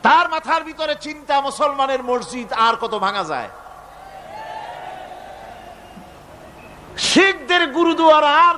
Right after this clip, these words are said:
কত নিশ্চিহ্ন করা যায়, বৌদ্ধদের মঠ কত ভাড়া-, ভাঙা যায়, খ্রিস্টানদের গির্জা আর কত শেষ করা যায়, হিন্দুদের রাম রাজত্ব আর কত কায়েম করা যায়, এই চিন্তাই তার মাথায় কাজ করছে। আবার ভারতের আর এক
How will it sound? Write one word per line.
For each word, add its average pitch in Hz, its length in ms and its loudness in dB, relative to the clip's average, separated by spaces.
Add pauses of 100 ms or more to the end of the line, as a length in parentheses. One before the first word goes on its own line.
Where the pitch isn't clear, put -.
কত 311 160 -10
নিশ্চিহ্ন 302 560 -12
করা 254 240 -4
যায়, 196 280 -2 (880)
বৌদ্ধদের 240 540 2
মঠ 233 340 6
কত 226 160 -2
ভাড়া-, 208 320 2
ভাঙা 196 320 0
যায়, 151 320 0 (340)
খ্রিস্টানদের 320 720 2
গির্জা 262 500 0
আর 240 80 2
কত 233 240 -10
শেষ - 280 -12
করা 208 220 0
যায়, 160 360 0 (340)
হিন্দুদের 233 540 0
রাম 233 320 4
রাজত্ব 220 420 -2
আর 208 280 4
কত 196 200 -8
কায়েম 175 320 0
করা 156 220 0
যায়, 120 340 0 (200)
এই 202 120 2
চিন্তাই 220 360 -2
তার 233 180 0
মাথায় 226 260 0
কাজ 202 200 -4
করছে। - 260 -14 (1900)
আবার 220 340 4
ভারতের 240 520 -2
আর 254 340 2
এক 247 60 -4